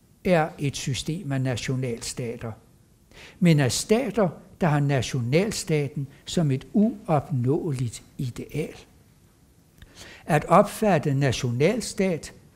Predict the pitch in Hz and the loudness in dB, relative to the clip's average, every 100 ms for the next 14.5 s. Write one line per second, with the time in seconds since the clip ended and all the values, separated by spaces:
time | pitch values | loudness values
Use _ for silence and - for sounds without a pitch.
0 | _ _ _ - - 147 139 123 135 113 | _ _ _ -14 0 2 2 0 -2 -2
1 | 110 160 247 - 165 156 - 135 117 - | 0 0 -2 -4 -2 -2 -2 -4 -4 -4
2 | 123 113 117 180 302 196 175 - - - | -4 -2 -2 -2 0 -2 -2 -8 -20 -12
3 | - 170 - 143 - 135 113 165 185 - | 2 4 4 -2 -4 -4 4 4 4 -2
4 | 214 196 196 110 110 147 147 190 185 185 | 0 0 0 -4 2 6 8 6 2 0
5 | 175 170 139 151 - - - 127 110 107 | -2 -2 -2 -4 -6 -16 -6 -6 -6 -8
6 | - 185 - 185 175 - 180 147 135 - | 2 2 2 -2 -2 -2 -2 -2 -4 0
7 | 196 196 - - 185 190 - - - - | 2 2 0 0 0 0 -10 -20 -16 0
8 | 247 214 170 - 131 135 151 - 160 160 | 2 4 2 2 0 0 -6 -4 -2 0
9 | 151 135 170 147 120 110 - 135 - 131 | 0 -2 -2 -2 -4 -6 -8 -10 -8 -6
10 | 123 107 107 - 120 - 123 110 _ _ | -6 -8 -8 -10 -10 -12 -14 -14 _ _
11 | _ _ _ _ _ _ _ _ _ - | _ _ _ _ _ _ _ _ _ -20
12 | - - - - - - - - - - | -20 -20 -20 -20 -20 -20 -20 -20 -8 4
13 | 208 202 165 233 156 165 165 170 202 208 | 6 8 6 6 6 4 6 4 4 2
14 | - 120 117 110 | -2 -4 -6 -10